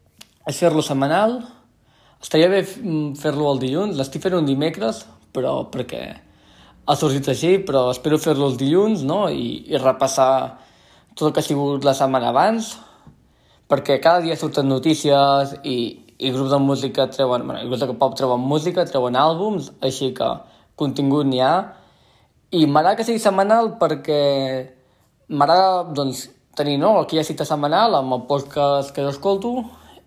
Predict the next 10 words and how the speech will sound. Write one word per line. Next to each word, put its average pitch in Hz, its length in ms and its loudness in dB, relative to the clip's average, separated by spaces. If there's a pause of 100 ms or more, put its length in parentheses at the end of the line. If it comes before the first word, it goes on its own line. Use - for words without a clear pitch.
i, 160 140 -2 (580)
i 151 140 -2
és 135 40 4
el 139 120 4
format 139 260 0
que 156 80 0
a 143 60 0
mi 139 100 -2
m'agrada 131 300 4
més. 123 260 -4